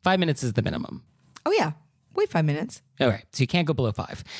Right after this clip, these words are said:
Speaker 1: Some people think you should wait up to half an hour.
Speaker 2: That seems unreasonable.
Speaker 1: That seems crazy. That seems crazy.
Speaker 2: 'Cause nobody has, who has that extra amount of
Speaker 1: Yeah.
Speaker 2: time?
Speaker 1: And if you haven't gotten there by half an hour, I mean, come on, what are you doing?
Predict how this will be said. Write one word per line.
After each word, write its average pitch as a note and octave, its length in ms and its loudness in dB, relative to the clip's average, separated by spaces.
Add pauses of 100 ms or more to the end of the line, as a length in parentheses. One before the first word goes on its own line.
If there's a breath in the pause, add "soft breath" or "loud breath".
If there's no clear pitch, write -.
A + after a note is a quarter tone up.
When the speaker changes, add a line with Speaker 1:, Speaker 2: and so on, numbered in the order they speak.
(200 loud breath)
Speaker 1:
Some E4 240 0
people D4 240 2
think F3 140 2
you C#3 40 0
should C#3+ 140 2
wait C#3 160 4
up A#2 120 0
to A2+ 80 0
half A2+ 200 0
an A2 80 -2
hour. A#2+ 500 0
Speaker 2:
That G3+ 160 2
seems E3 400 0
unreasonable. F3 600 4
Speaker 1:
That C2 60 2
seems C#3+ 260 4
crazy. - 600 -4 (520)
That E3 160 2
seems - 200 0
crazy. - 200 -8
Speaker 2:
'Cause C#4+ 120 0
nobody E4 280 2
has, E4 520 0
who E4+ 100 0
has G4 140 2
that E4+ 160 0
extra D4 260 -2
amount C#4 220 4
of A3+ 80 4
Speaker 1:
Yeah. C#4+ 160 -2 (120)
Speaker 2:
time? E3 160 4
Speaker 1:
And G3+ 140 4
if F#3 180 -6
you B3+ 80 2
haven't G3 180 0
gotten C3 180 2
there B2 80 2
by A2 160 2
half A2 260 0
an A2+ 80 0
hour, G#2+ 240 2 (100)
I A2+ 40 4
mean, G#2+ 120 6
come G2+ 140 -2
on, A2+ 140 -6
what A#2+ 100 4
are - 20 4
you G#2 60 4
doing? - 220 -6